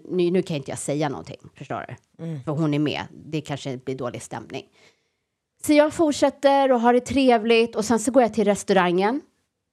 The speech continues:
Speaker 1: Vem kommer och ställer sig bredvid mig?
Speaker 2: Han.
Speaker 1: Han.
Speaker 2: Gumman.
Speaker 1: Jag bara, "Vet du,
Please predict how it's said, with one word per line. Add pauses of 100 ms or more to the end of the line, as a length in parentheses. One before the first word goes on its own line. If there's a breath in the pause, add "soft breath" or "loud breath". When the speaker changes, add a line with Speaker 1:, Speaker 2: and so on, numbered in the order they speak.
(240)
Speaker 1:
Vem
kommer
och
ställer
sig
bredvid
mig? (100)
Speaker 2:
Han. (360)
Speaker 1:
Han. (520)
Speaker 2:
Gumman.
Speaker 1:
Jag
bara,
"Vet
du,